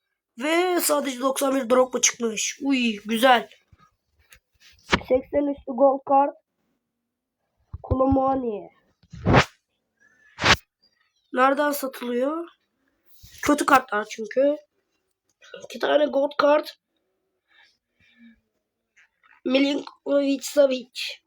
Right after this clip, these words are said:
Ve evet, Open More. Öbürünü aç hadi. Ya Amerikalı ya.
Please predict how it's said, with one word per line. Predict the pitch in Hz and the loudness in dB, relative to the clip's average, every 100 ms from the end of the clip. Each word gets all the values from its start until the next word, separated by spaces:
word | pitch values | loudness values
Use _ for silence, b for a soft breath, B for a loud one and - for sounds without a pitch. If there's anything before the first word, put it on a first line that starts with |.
| 320 _ _ _ _ _ _ - | _ _ _ _ _ _ _ -12
Ve | 208 247 277 311 339 403 - _ _ _ _ _ _ _ _ _ _ _ _ _ - | -2 4 4 4 0 -2 -6 _ _ _ _ _ _ _ _ _ _ _ _ _ -8
evet, | 277 294 240 - | -2 -2 -2 -6
Open | 254 269 277 285 | -4 -2 0 0
More. | 302 302 240 - - _ _ b b b - | 4 6 4 2 -16 _ _ b b b -4
Öbürünü | 247 277 302 311 | 0 2 4 6
aç | 320 240 226 - | 6 6 2 -8
hadi. | 262 247 240 196 190 B _ _ b b - | -6 -2 0 0 -6 B _ _ b b 6
Ya | 294 - 294 | 6 8 4
Amerikalı | 330 359 349 330 294 | 4 2 2 0 0
ya. | 262 240 208 185 196 | -2 -2 -2 -4 -6